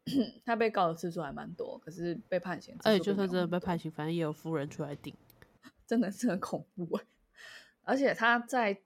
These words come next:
Speaker 1: 执政的时候，审计部就直接指出来就说，就花莲市连续三年的预算执行率是很低的，重要施政进度是，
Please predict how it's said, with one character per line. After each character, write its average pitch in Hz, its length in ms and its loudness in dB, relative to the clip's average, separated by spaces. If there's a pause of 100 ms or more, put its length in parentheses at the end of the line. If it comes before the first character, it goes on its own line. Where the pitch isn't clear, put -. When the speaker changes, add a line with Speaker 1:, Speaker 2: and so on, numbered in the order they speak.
(160)
Speaker 1:
执 185 220 -4
政 214 220 4
的 170 100 0
时 160 180 -6
候， 170 240 -2
审 165 240 -4
计 190 200 -2
部 196 180 0
就 185 180 2
直 175 240 -8
接 160 440 -2 (640)
指 165 200 -4
出 190 220 -4
来 160 140 2
就 170 160 -2
说， 160 280 -6
就 233 220 -2
花 214 160 6
莲 185 160 0
市 - 160 -2
连 165 180 0
续 190 200 -4
三 170 240 -2
年 143 260 -6
的 151 260 -4
预 190 120 -6
算 170 240 -2
执 151 200 -6
行 151 280 -6
率 165 120 -2
是 156 300 -6
很 156 260 -8 (140)
低 147 220 -6
的， 185 260 -6 (380)
重 226 120 0
要 214 140 0
施 185 180 -8
政 180 320 -4 (120)
进 165 240 -6
度 165 200 -2
是， 165 400 -6